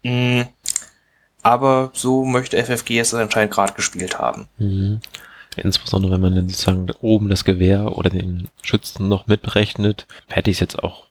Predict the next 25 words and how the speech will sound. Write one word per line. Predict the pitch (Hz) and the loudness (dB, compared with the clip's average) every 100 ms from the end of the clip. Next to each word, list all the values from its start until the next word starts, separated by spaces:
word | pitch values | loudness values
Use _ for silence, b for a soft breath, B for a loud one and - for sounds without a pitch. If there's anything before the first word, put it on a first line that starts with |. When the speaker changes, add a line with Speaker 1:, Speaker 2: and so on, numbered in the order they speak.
| - | -8
Speaker 2:
verstanden, | 87 - 92 | -4 0 0
wenn | 90 | 2
sie | 90 | 0
gesagt | 90 - | 0 -2
haben, | 87 | -4
ah, | 85 90 | -2 -2
nee, | 92 92 | 0 0
der | 92 | 2
ist | 95 - - - | 0 -2 -12 0
größer | 98 95 - 92 - | 4 4 4 0 -2
als, | 95 - - - _ _ | -2 -4 -8 -12 _ _
also | 95 | -10
die | 85 | -2
Hälfte | 90 92 - 92 90 87 | 2 2 2 0 0 0
ist | - - | 2 2
höher | 92 92 90 | 4 4 2
als | - - | 0 -4
die | |
Barrikade. | 80 85 87 - 85 90 95 - | -2 -2 -2 0 2 2 0 -6
Und | - | -6
das | 82 - - | -4 -2 0
Ding | 95 | 2
ist | 98 - - | 2 0 -4
ja | - | -4
schon | - - 82 82 82 | -4 -4 -2 -2 -4